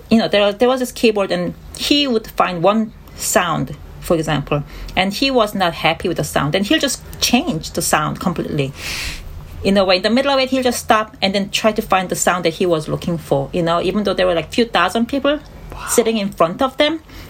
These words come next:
Speaker 1: But it was not about the audience, but it was really finding the right sound he could play with, Wayne Shorter. So it was really touching and moving.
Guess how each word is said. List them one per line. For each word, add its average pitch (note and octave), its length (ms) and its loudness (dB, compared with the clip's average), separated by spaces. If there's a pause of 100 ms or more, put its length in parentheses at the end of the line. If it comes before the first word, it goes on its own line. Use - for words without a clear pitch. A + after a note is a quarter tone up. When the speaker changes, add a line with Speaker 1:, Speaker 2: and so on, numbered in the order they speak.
(140)
Speaker 1:
But G3+ 140 4
it G3+ 120 -2
was A#3+ 200 2
not G3+ 220 2
about F#3 280 0
the E3+ 100 2
audience, F3+ 460 0
but E3+ 160 2
it F3 100 0
was F3+ 160 -2
really F3+ 340 2
finding E3+ 680 -2
the D3+ 160 2
right D3 320 0 (760)
sound E3 640 0 (300)
he - 180 2
could F#3+ 200 -2
play A#3 340 2
with, D3 320 -6 (1080)
Wayne F3+ 180 4
Shorter. F3 260 0
So A3 160 2
it A#3 120 2
was D4 200 0
really G#3+ 440 2 (500)
touching F#4+ 500 -2
and F3+ 160 0
moving. C#4 480 0